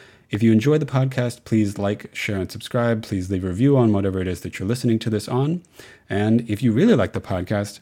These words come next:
check out my Patreon at patreon dot com slash fifteen minutes of fascism.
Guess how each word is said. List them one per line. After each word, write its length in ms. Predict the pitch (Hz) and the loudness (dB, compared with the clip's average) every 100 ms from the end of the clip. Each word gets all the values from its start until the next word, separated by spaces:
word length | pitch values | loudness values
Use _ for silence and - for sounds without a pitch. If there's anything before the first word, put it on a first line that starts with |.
| - | -8
check 220 | - 135 | -6 -4
out 80 | - | -2
my 120 | 185 | -4
Patreon 520 | - 131 127 113 101 | -2 -2 0 -2 -2
at 160 | 90 - | -6 -8
patreon 400 | 117 117 101 92 | -6 -4 -4 -4
dot 160 | 87 | -6
com 420 | - 120 113 113 - | -6 -2 -2 -2 -6
slash 320 | - 87 - | -8 -6 -8
fifteen 360 | - - 85 | -10 -6 -4
minutes 220 | 90 85 95 | -4 -6 -8
of 80 | |
fascism. 520 | - 113 107 107 107 | -4 -4 -2 -2 -2